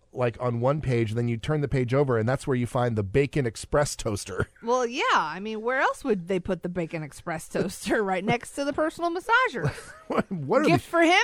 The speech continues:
Speaker 2: a gift for her. Everyone's happy.
Speaker 1: It's no wonder their store's closed. You have no idea where to find everything because everything's like, it's like a garage sale.
Speaker 2: That's why catalogs are not necessary anymore. Just go online.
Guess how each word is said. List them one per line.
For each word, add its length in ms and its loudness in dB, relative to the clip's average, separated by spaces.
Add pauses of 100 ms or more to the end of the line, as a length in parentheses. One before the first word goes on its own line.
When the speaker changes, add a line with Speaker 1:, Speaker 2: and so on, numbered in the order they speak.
Speaker 2:
a 40 -2
gift 240 0
for 160 4
her. 300 10
Everyone's 400 4
happy. 300 6
Speaker 1:
It's 140 -14
no 80 2
wonder 300 2
their 160 2
store's 480 0
closed. 460 0
You 80 0
have 120 2
no 160 4
idea 200 4
where 80 6
to 80 6
find 360 0
everything 360 0
because 200 -2
everything's 380 -2
like, 240 0
it's 100 -8
like 120 0
a 40 -2
garage 520 0
sale. 480 -6 (360)
Speaker 2:
That's 440 -10
why 440 0
catalogs 520 -2
are 20 -8
not 160 -8
necessary 380 -8
anymore. 220 -2
Just 180 -14
go 160 -4
online. 540 -6